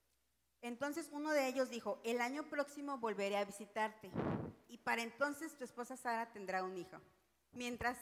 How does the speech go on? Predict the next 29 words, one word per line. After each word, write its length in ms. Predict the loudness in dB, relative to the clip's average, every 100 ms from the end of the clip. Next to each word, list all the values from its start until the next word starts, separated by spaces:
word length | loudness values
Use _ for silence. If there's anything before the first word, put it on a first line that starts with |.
| -2
tanto, 720 | 2 2 2 4 4 4 -2 -14 2
Sara 260 | 4 6
estaba 340 | 4 2 4 4
escuchando. 520 | 0 -8 -6 -6 -6
¿Qué 60 | -8
estaba 220 | -4 -4
haciendo 240 | -6 -10
Sara? 340 | -4 -2 -2 -6 _ _ _ _ _ _ _ _ _ _ _ _
Escuchando 800 | -6 -6 -4 -2 2 2 2 -2 -4 -16 -20 _ _
toda 280 | 4 6 6
la 200 | 6 4
conversación 960 | 0 0 0 0 -6 -6 0 2 2 0
a 120 | -2
espaldas 720 | -2 -4 2 4 4 2 0
de 80 | 2
Abraham, 340 | 0 0 -2 -4 -12 -16 _ _
a 140 | 0 0
la 80 |
entrada 420 | 0 0 2 4 4
de 60 |
la 200 | 2 -2
tienda. 320 | -4 -6 -6 -10 -18 _ _ _ 0
Abraham 380 | 2 6 6 4
y 80 |
Sara 380 | 0 4 6 4
ya 160 | 4 2
eran 180 | 2 -2
muy 180 | -2
ancianos 560 | -2 -2 -4 -4 -4 -10